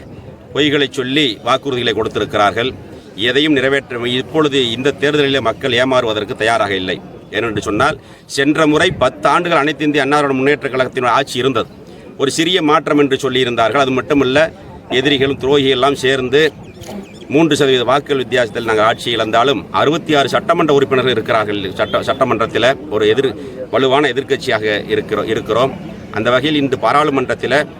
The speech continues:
கூட்டணி கட்சியினுடைய பலத்தோடு மக்க-, அண்ணன் எடப்பாடி அவர்கள் கூறியிருக்கிறார்,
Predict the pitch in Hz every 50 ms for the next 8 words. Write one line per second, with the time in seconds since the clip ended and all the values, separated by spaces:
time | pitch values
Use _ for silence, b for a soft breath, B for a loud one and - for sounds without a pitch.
0 | - - - - - - - - - - - - - - - 180 - 185 175 165
1 | 151 139 - - - - - - 123 113 - 131 127 120 110 113 98 92 110 127
2 | 123 - 131 120 117 120 101 85 82 85 95 107 120 - - - - 139 131 127
3 | 120 117 110 107 123 127 120 120 131 151 139 156 160 147 143 135 131 123 - -
4 | 139 139 131 131 120 107 - 123 110 101 92